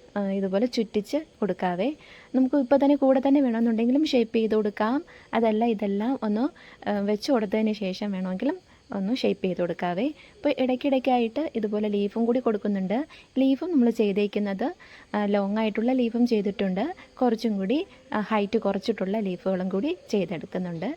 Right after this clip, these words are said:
ചെയ്തെടുത്തിട്ടുണ്ട് കേട്ടോ. ദാ ഇതുപോലെ പൂക്കൾ അടുത്തത് താഴെയായിട്ട് വെച്ച് കൊടുക്കുകയാണ്. എക്സ്ട്രാ രണ്ട് മുട്ടുകളും കൂടി ഇരിപ്പുണ്ട്, അതും കൂടി ഒന്ന് വെച്ച് കൊടുക്കുന്നുണ്ടേ. അപ്പോൾ ടോപ്പിൽ മാത്രമായിട്ട്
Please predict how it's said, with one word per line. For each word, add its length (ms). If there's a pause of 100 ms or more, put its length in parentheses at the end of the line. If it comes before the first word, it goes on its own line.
(320)
ചെയ്തെടുത്തിട്ടുണ്ട് 640
കേട്ടോ. 200 (1200)
ദാ 80 (100)
ഇതുപോലെ 360
പൂക്കൾ 280 (180)
അടുത്തത് 300 (120)
താഴെയായിട്ട് 500
വെച്ച് 200
കൊടുക്കുകയാണ്. 460 (180)
എക്സ്ട്രാ 380
രണ്ട് 220
മുട്ടുകളും 500
കൂടി 180
ഇരിപ്പുണ്ട്, 360 (440)
അതും 240
കൂടി 180 (120)
ഒന്ന് 180
വെച്ച് 220
കൊടുക്കുന്നുണ്ടേ. 580 (300)
അപ്പോൾ 240
ടോപ്പിൽ 360 (120)
മാത്രമായിട്ട് 680